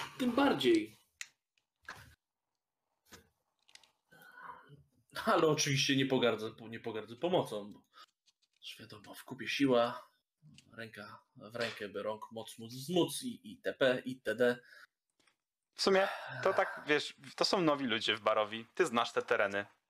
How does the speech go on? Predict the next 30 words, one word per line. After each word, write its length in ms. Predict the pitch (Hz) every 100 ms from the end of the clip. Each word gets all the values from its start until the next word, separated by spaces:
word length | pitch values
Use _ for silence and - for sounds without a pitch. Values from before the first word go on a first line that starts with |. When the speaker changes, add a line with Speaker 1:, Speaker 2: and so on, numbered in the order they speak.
| -
Speaker 2:
Możesz 220 | 123 139 139
ich 80 | 135
porwać, 300 | 113 101 104
jak 100 | 104
zdążają 340 | 117 104 104
do 60 | 104
jakiegoś 200 | 117 -
konkretnego 440 | 117 104 110 101
miejsca, 380 | 101 98 - 104
bo 80 | 104
kogoś 220 | 101 -
szukają. 420 | - 92 92 98 - _ _ - - _ -
Wiesz, 280 | 110 127
gdzie 140 | 131 123
Speaker 1:
To 60 |
Speaker 2:
nie 60 | 123
Speaker 1:
prawda. 140 | -
Speaker 2:
wchodzić. 400 | 92 185 131 139 - _ _ _ _ - _ _ _ _ _ _ _ _ _ _ _ _ _ _ _ _ _ _ _ _ _ _ _ _ _ - - - - - - _ _ -
Speaker 1:
Moje, 220 | 123 120
moje 320 | 101 127 127 127 135
wieczorne 640 | 139 143 139 139 131 131
opowieści 680 | 123 143 120 - 120 110 - 147 -
miały 460 | 131 123 110 117 113
za, 140 | 117
za, 160 | 123 123
za, 160 | 123 123
za 160 | 131
zadanie 400 | 139 143 139 131
to 200 | 131 131 139 139
zinsynuować. 880 | 147 139 135 131 110 101 107 127 -